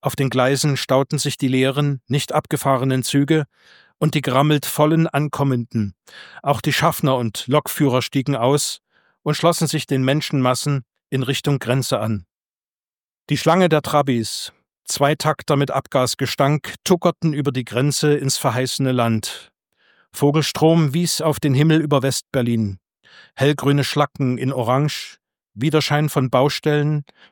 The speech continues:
des Kuhdamms oder der Straße des siebzehnten Juni mit der Siegessäule. Riesengroß und mit der immensen, unberührbaren Ruhe von Halluzinationen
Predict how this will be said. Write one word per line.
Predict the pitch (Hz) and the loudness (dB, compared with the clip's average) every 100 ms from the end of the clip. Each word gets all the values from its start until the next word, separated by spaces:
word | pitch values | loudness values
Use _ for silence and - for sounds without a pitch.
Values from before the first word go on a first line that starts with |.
| - | -6
des | 143 - | -4 -2
Kuhdamms | 175 170 151 156 170 - - | 0 2 4 2 0 -4 -4
oder | 147 143 | -2 0
der | 135 | -2
Straße | 123 - 120 139 139 156 151 139 _ _ _ _ _ _ - | -4 -4 0 0 0 0 -2 -2 _ _ _ _ _ _ -6
des | 135 - | -4 -2
siebzehnten | 156 - 156 147 135 | -6 -4 -4 -2 -2
Juni | 147 160 156 | 0 2 0
mit | 147 143 | 0 -2
der | 127 | -2
Siegessäule. | 139 131 - 127 117 110 98 - _ _ _ _ - _ | -2 -4 -4 -2 0 -2 -6 -12 _ _ _ _ -20 _
Riesengroß | 117 160 190 170 156 202 - | -4 -2 0 0 2 2 0
und | 143 | -2
mit | 135 | -2
der | 147 | -2
immensen, | 143 139 139 170 156 175 170 | -2 0 0 -2 -2 -2 0
unberührbaren | 180 185 156 151 143 139 120 139 | 0 2 2 0 2 0 0 -2
Ruhe | 123 160 139 | 0 2 0
von | 120 127 | 0 -4
Halluzinationen | 117 147 139 - 139 139 - 139 139 156 160 160 | -2 0 -2 -4 -2 -2 -2 0 2 2 0 -2